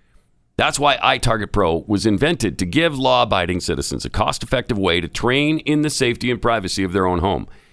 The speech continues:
No more inconvenient trips to the range or expensive practice ammo. Just download iTarget's proprietary app,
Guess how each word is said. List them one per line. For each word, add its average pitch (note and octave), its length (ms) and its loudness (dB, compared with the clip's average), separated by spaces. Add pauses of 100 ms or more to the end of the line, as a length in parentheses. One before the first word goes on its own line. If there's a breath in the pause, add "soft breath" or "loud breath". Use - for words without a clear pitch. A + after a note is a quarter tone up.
(300 soft breath)
No D#3+ 240 2
more E3+ 280 2
inconvenient C#3+ 920 0
trips F#2+ 340 0
to C3 100 0
the A2 100 0
range G#2 580 0
or A#1 400 -4 (320 soft breath)
expensive B2 720 -2
practice A2 460 0
ammo. D#2 400 0 (580)
Just - 440 -2 (280)
download G#2+ 720 -2 (180)
iTarget's A#2 680 0
proprietary F2 800 0
app, D2 380 -4